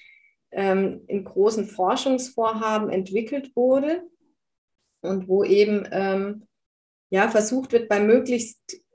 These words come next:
wenig Abschaltung, also möglichst wenig Energieverlust auch für den Betreiber, aber einen möglichst hohen Schutz für die Fledermäuse zu entwickeln.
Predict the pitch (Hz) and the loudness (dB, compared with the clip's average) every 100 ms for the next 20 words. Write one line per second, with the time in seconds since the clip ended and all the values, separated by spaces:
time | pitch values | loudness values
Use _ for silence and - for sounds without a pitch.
0 | - 180 208 254 311 294 285 - - - | -14 -2 4 4 4 2 0 -6 -4 -4
1 | - - 262 247 254 - 254 262 269 262 | -2 -4 2 2 2 2 2 4 2 0
2 | - 202 190 196 214 214 202 - 208 208 | -4 -4 -4 0 0 0 -2 2 2 2
3 | 202 196 190 185 247 349 320 254 262 262 | 2 2 2 2 4 4 6 4 4 4
4 | 214 214 214 202 190 185 190 185 240 269 | -2 0 -2 -4 -4 -6 -4 -4 -2 -2
5 | 247 196 208 202 196 220 262 254 226 - | -4 -2 -2 -2 0 2 2 -2 -12 -10
6 | - 226 247 233 220 233 240 - - 208 | 0 4 6 4 2 2 2 -2 -4 -2
7 | 185 185 190 190 196 175 160 165 165 - | -2 -4 2 4 4 0 -4 -6 -8 -12
8 | - 165 165 165 - - 175 180 | -12 -12 -12 -12 -10 -12 -12 -18